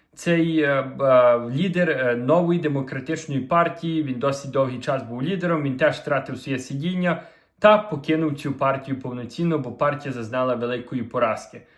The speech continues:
Тобто в політиці, канадській політиці є зміни, досить великі зміни, і ми точно побачимо якісь нові лиця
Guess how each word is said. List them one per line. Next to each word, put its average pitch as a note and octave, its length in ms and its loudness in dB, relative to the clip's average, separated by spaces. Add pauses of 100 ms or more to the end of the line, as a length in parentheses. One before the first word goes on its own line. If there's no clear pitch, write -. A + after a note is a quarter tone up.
(120)
Тобто F3+ 300 0
в F3 80 -2
політиці, A#3+ 580 -2
канадській F3+ 500 -2
політиці D#3 600 -4
є C#3+ 200 2
зміни, F3 520 -4 (300)
досить C3+ 440 2
великі F3+ 420 -2
зміни, D#3+ 500 0 (300)
і D#3 80 0
ми F3 120 4
точно A3 420 2
побачимо D#3 540 0
якісь C#3+ 280 -6
нові C#3 320 2
лиця D#3+ 500 0